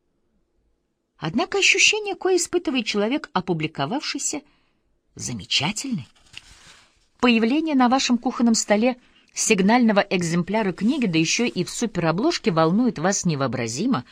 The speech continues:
«Господи», думаете вы, «вот она, самое что ни на есть настоящее».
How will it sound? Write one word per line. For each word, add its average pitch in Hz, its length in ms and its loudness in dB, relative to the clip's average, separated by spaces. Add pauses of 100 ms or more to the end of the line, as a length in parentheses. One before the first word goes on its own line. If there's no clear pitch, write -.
(300)
«Господи», 151 800 0 (420)
думаете 107 540 -6
вы, - 180 -16 (340)
«вот 294 360 2
она, 151 300 -4 (1000)
самое 233 540 4
что - 180 0
ни 175 120 2
на 135 120 0
есть 117 300 -4
настоящее». 170 920 -4